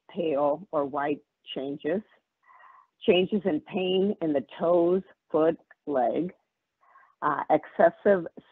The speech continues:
swelling in their lower limbs and above the compression wrap, and any kind of itching, burning sensation and excess slippage in the wrap. Very important to call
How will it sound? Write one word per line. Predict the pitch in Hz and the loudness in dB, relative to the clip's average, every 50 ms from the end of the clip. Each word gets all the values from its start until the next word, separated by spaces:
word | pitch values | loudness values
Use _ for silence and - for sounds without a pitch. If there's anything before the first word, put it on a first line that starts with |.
| - - | -10 -2
swelling | - 160 160 170 190 196 214 196 - 156 | 4 6 6 6 6 4 0 -2 -2 -4
in | 156 139 | -4 -2
their | 135 135 135 | -2 -2 -2
lower | 135 143 151 165 170 175 170 | 2 4 4 6 6 4 2
limbs | 151 160 156 156 - 160 147 - - | 2 -2 -4 -6 -8 -12 -14 -12 -8
and | 165 185 208 240 233 - - | -4 -2 0 0 0 -2 -4
above | 160 160 139 131 135 131 147 | -6 -2 0 0 0 -2 -4
the | 165 127 | -8 -10
compression | - - - - - - 131 127 - - 147 135 | -10 -12 -14 -10 -8 -8 -8 -8 -10 -12 -12 -6
wrap, | - - - 117 131 175 - _ _ _ _ _ _ _ _ _ _ _ _ _ | -4 -2 0 0 -2 -2 -4 _ _ _ _ _ _ _ _ _ _ _ _ _
and | - 185 190 - - | -2 0 0 4 6
any | 226 254 311 294 - - | 6 6 6 4 2 2
kind | 247 233 214 | 0 2 2
of | 180 - - _ - | 0 -2 -2 _ 2
itching, | 190 190 185 - - - 226 202 190 170 | 2 2 2 -2 -6 -4 -2 -2 -2 -2
burning | - - 156 165 165 165 175 170 170 160 _ - | -2 -2 0 0 0 -2 -2 -4 -4 -8 _ -10
sensation | - 147 151 151 - _ - 180 165 151 - - - - 180 170 170 175 180 - _ _ _ - | -8 -8 -8 -8 -8 _ -4 -4 -2 -4 -4 -8 -8 -6 -4 -4 -4 -6 -8 -10 _ _ _ -8
and | 156 147 - - | -8 -8 -2 0
excess | - 151 151 - _ - - 165 165 - _ _ _ - | 2 2 2 0 _ -2 0 0 0 -2 _ _ _ -4
slippage | 160 151 - - 156 147 143 - - - | -4 -2 -2 -2 -2 -2 -4 -6 -12 -12
in | 151 143 139 | -10 -8 -8
the | 143 | -6
wrap. | 147 156 135 110 92 - - - _ _ _ _ _ _ _ _ _ _ | -2 0 0 0 0 -2 -6 -12 _ _ _ _ _ _ _ _ _ _
Very | - 175 180 196 202 208 | 4 6 6 8 6 6
important | 208 202 196 - - 175 156 131 120 165 156 151 - - | 4 2 -2 -2 -2 0 0 0 -2 -4 -8 -8 -10 -10
to | 151 | -12
call | - - - - 160 151 156 160 165 165 185 - | -12 -8 -2 2 4 6 8 8 8 6 4 0